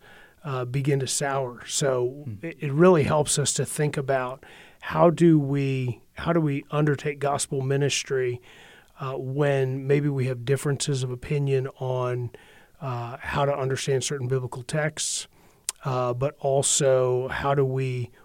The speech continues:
Speaker 1: what if our personal sensibilities are really what is driving the divisions rather than actual, you know, divisions over how do we, how do we understand particular texts.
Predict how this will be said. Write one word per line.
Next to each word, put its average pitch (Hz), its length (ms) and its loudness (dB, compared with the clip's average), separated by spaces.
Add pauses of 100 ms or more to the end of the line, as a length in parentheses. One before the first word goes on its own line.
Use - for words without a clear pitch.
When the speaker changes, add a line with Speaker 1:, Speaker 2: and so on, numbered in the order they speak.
Speaker 1:
what 151 220 6
if 160 180 2 (120)
our 147 260 6 (140)
personal 156 560 -2
sensibilities 131 1200 0 (100)
are 127 140 -2
really 123 340 -2
what 123 320 -6
is 131 420 0 (360)
driving 131 600 0
the 123 80 -4
divisions 123 680 -2
rather 123 500 -2
than 117 480 -6 (640)
actual, 120 460 -2 (640)
you 127 120 -6
know, 113 180 -16 (800)
divisions 127 520 0
over 120 220 -6
how 127 180 -6
do 123 80 -2
we, 117 380 -4
how 135 120 -6
do 127 80 -2
we 120 100 -4
understand 120 440 -6
particular 117 480 -10
texts. - 520 -12